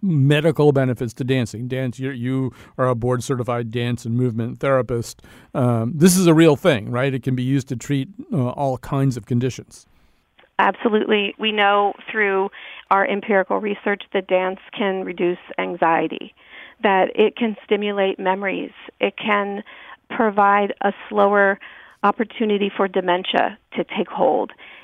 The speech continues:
Speaker 2: It activates our pleasure circuits, our serotonin levels. Dance can regulate mood. It can improve body image.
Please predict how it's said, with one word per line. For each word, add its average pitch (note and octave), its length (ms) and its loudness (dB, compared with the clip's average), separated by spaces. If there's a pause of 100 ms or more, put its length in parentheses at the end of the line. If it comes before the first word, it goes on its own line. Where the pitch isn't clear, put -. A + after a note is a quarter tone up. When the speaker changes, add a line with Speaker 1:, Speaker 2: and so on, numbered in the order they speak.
Speaker 2:
It A#3 160 0
activates G#3 680 2 (260)
our G#3 160 0
pleasure G3+ 500 -2
circuits, - 460 -4
our F#3 140 0 (100)
serotonin G3 540 -2
levels. - 400 -4 (600)
Dance G#3+ 300 2 (220)
can A3+ 240 0
regulate G3+ 500 -2
mood. F#3+ 440 -4 (140)
It F3+ 160 -4
can G3 140 -6
improve G3+ 480 -6 (180)
body A3 360 2
image. - 280 -6